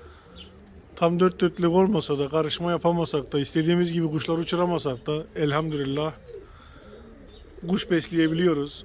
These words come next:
Bazı arkadaşlar, ustalar, kardeşler maalesef, ee, imkanlar olmuyor,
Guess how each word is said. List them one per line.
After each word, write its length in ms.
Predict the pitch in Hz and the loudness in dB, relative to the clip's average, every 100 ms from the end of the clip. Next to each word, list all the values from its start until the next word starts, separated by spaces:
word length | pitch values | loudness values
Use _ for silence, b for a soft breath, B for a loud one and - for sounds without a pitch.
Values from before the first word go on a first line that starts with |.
| - | -2
Bazı 480 | 160 175 175 175 185 | 4 4 4 0 0
arkadaşlar, 680 | 165 151 156 151 165 156 151 | 0 0 0 0 2 0 0
ustalar, 600 | 190 - 180 160 151 160 | -4 0 2 2 2 0
kardeşler 680 | 160 156 156 151 175 170 170 - B B B B - | 0 0 -2 -4 0 0 0 -10 B B B B -2
maalesef, 560 | 165 180 170 175 165 - - - - - - - - B B B B - - - | 2 4 2 -2 -2 -4 -16 -20 -20 -20 -20 -20 -20 B B B B -20 -14 -6
ee, 40 | 147 143 143 139 135 135 135 135 139 - - - - - - - - - - - | -2 -2 -2 -2 -2 -4 -4 -6 -10 -12 -16 -20 -20 -20 -20 -20 -20 -20 -20 -6
imkanlar 520 | 180 165 175 170 170 175 | -2 0 2 4 2 2
olmuyor, 580 | 185 170 147 147 151 | 0 0 0 0 -2